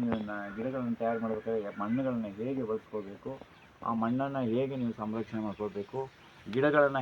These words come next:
ಹೇಗೆ ಇಟ್ಕೊಳ್ಬೇಕು ಅನ್ನೋದನ್ನೆಲ್ಲವನ್ನು ನಾವು, ನಾವು ನರ್ಸರಿಯನ್ನ ನಿಮಗೆ ತೋರಿಸ್ಕೊಡ್ತೀವಿ. ಅದ್ರ ಜೊತೆಗೆ ನಿಮಗೆ ಕೃಷಿಯಲ್ಲಿ ಬರುವಂಥ ಅನೇಕ ಸಮಸ್ಯೆಗಳು,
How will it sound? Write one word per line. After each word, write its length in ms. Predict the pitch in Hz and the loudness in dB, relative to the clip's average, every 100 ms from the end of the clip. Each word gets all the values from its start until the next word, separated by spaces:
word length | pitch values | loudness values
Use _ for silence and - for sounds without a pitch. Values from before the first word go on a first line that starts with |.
| 117 | 2
ಹೇಗೆ 220 | 117 113 110 | 2 2 0
ಇಟ್ಕೊಳ್ಬೇಕು 520 | - 110 98 101 - 110 | 0 -2 -2 -4 -4 -6
ಅನ್ನೋದನ್ನೆಲ್ಲವನ್ನು 800 | 101 101 120 147 151 139 113 107 | -6 -6 -4 -4 0 0 -2 -4
ನಾವು, 120 | 101 98 | -8 -8
ನಾವು 140 | 101 101 95 92 | -8 -8 -8 -8
ನರ್ಸರಿಯನ್ನ 560 | 95 120 120 107 101 95 92 | -8 -6 -4 -4 -6 -12 -14
ನಿಮಗೆ 220 | 92 - - | -16 -14 -12
ತೋರಿಸ್ಕೊಡ್ತೀವಿ. 560 | 104 - 92 110 120 139 - - - - - - | -14 -12 -12 -8 -6 -8 -14 -20 -20 -20 -20 -6
ಅದ್ರ 180 | 117 117 110 | -2 0 0
ಜೊತೆಗೆ 360 | 131 175 151 127 - - - - - | 6 8 8 4 0 -14 -20 -20 -4
ನಿಮಗೆ 320 | 113 113 110 - | 0 2 2 0
ಕೃಷಿಯಲ್ಲಿ 440 | 117 - 151 135 120 | -4 4 4 4 0
ಬರುವಂಥ 300 | 117 107 101 98 | 0 -2 -4 -2
ಅನೇಕ 420 | 104 139 165 175 156 117 - - - - _ 104 - | 2 2 2 2 0 0 -6 -20 -20 -20 _ -10 -4
ಸಮಸ್ಯೆಗಳು, 580 | 113 120 117 107 113 | 0 0 0 0 0